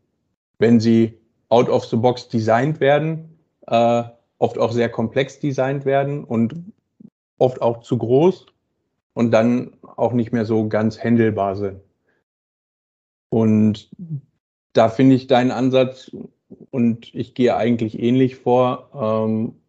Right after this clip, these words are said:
sehr gut, wirklich erstmal auszuprobieren, was geht im Standard und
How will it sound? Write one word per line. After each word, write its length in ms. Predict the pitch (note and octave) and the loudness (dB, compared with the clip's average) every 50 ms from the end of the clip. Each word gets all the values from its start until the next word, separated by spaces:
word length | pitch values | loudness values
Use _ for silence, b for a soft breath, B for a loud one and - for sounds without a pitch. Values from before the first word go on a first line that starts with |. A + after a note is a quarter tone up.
| _ _ - | _ _ -8
sehr 280 | D#3 A2+ A2+ A2 A2 G#2+ | -4 0 4 4 4 4
gut, 440 | A2 B2 C3+ D#3 D#3+ D#3+ - - _ _ _ _ _ | 4 4 4 4 4 2 0 -8 _ _ _ _ _
wirklich 300 | B2+ A#2+ A#2 B2+ A2 A2 | 0 0 2 0 0 0
erstmal 280 | - A2 - B2 A2 - | 0 0 0 -2 -2 2
auszuprobieren, 960 | G#2+ A#2+ B2 - - C3 B2+ - - B2+ B2 B2 B2 A#2+ A#2+ A#2 A#2 A#2+ - - | 2 2 2 2 0 -4 -4 -4 -4 0 2 2 4 4 2 0 -2 -4 -4 0
was 220 | A#2+ A2 A2 - | 0 0 0 0
geht 220 | - C3 C3 B2+ C3 | 0 0 0 2 0
im 120 | B2 B2 | -2 -2
Standard 560 | B2 - - A#2+ A#2+ A#2+ A#2+ A#2+ A#2+ A#2+ - | -2 -2 -2 0 0 2 2 0 0 -2 -4
und 300 | - A2+ A2+ A2 - - | -4 -2 -2 -4 -4 -10